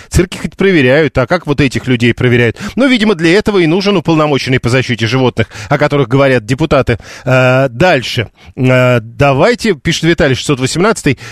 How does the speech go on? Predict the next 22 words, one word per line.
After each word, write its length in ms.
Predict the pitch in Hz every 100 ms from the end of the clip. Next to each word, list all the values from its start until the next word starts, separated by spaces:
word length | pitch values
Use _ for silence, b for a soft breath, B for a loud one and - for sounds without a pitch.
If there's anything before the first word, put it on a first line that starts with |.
| B
э, 200 | 139 131
возвращаясь 720 | 139 139 160 165 170 123 -
вот 180 | 127 -
к 60 |
этому, 220 | 135 123
что 180 | 123 -
к 100 | 135
нам 160 | 160 135
же 100 | 120
ходят 400 | - 302 254 165
люди, 380 | 139 117 101 98 B B
давайте 360 | - 123 214 262
вернём 280 | 294 254 233
смертную 460 | - 208 170 190
казнь, 260 | 175 247 185
будем 320 | 170 180 165
билеты 480 | 123 165 196 143 123
туда 260 | 127 135 139
продавать, 460 | 143 143 185 240
люди 220 | 165 165
наверняка 440 | 165 147 147 151 233
тоже 300 | - 170